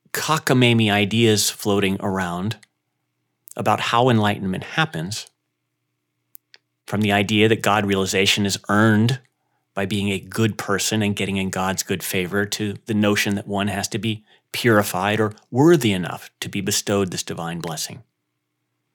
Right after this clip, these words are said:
And so many others that to chronicle them here would have us here all day. But here's what you need to know.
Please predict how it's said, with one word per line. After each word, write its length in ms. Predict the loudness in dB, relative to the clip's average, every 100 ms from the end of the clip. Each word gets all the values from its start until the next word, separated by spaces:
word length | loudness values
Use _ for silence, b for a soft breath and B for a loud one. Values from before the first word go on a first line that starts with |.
| _ _ -8
And 240 | -6 -2
so 180 | 2 4
many 200 | 4 4
others 360 | 2 2 2 0
that 240 | -4 -6
to 80 | -8
chronicle 500 | -2 0 0 -4 -6
them 280 | -6 -8 -10
here 340 | -10 -6 -6 -6
would 160 | -6
have 220 | -6 -6
us 220 | -6 -6 -10 -10
here 300 | -8 -8 -6
all 340 | -6 -6 -8 -10
day. 320 | -10 -10 -20 _ _ _ _ _ _ _ _ _ _ _ _ _ _ _ _ _ _ _ _
But 240 | -4 -2 -2 2
here's 340 | 4 6 2 -4 -2
what 280 | 2 2 2
you 140 | 0
need 420 | 2 2 0 -4 -10 _ _ _ _ _ _ _ _ _
to 100 | -2
know. 260 | 0 -2